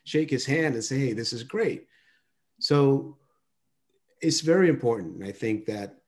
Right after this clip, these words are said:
it's gonna come back in full scale, um, but it'll be, I think, a little smarter the way people will make decisions as to how much travel and where they go.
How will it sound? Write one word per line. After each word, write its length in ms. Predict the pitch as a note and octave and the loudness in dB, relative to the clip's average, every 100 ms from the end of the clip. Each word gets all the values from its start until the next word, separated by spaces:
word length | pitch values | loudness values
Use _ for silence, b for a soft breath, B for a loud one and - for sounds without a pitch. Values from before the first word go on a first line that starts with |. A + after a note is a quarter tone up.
| _ _ _ | _ _ _
it's 160 | - G#2 | -12 -6
gonna 200 | D3 C#3+ | -2 -2
come 200 | C#3 A2+ | 0 -2
back 400 | G2 F#2+ F#2 - | -2 -4 -6 -10
in 120 | G#2+ | -14
full 240 | F#2+ B2 C#3 | -6 -2 -2
scale, 560 | - G2+ E2+ E2 - _ _ - | -4 -6 -6 -8 -16 _ _ -14
um, 460 | F#2+ F#2 F#2+ - _ _ _ _ - | -12 -12 -14 -18 _ _ _ _ -2
but 420 | A#2 A2 - - | 0 0 -4 -10
it'll 160 | - C3+ | -2 0
be, 320 | C3 B2 B2 _ _ _ _ _ _ _ _ _ - | 2 0 -4 _ _ _ _ _ _ _ _ _ -2
I 40 | |
think, 180 | E3 D#3 | 2 2
a 60 | C3 | 2
little 180 | C3 | 0
smarter 440 | A#2+ - A2+ G#2 E2+ | 0 -2 -4 -4 -6
the 100 | F#2 | -8
way 160 | G2 | -8
people 340 | F#2+ - G#2 G2+ | -8 -10 -6 -4
will 100 | G2 | -4
make 220 | G#2 G2 | -4 -6
decisions 500 | G2 - G#2+ F#2 E2+ | -6 -6 -4 -6 -8
as 140 | E2+ | -10
to 140 | - F2 | -10 -8
how 140 | A2 | -6
much 280 | A2 A#2+ - | -4 -6 -6
travel 420 | - A#2+ A#2 A2 | -4 -2 -2 -4
and 140 | F#2 F#2+ | -4 -4
where 160 | G#2 | -2
they 120 | F#2+ F2+ | -2 -4
go. 240 | D#2+ - | -8 -14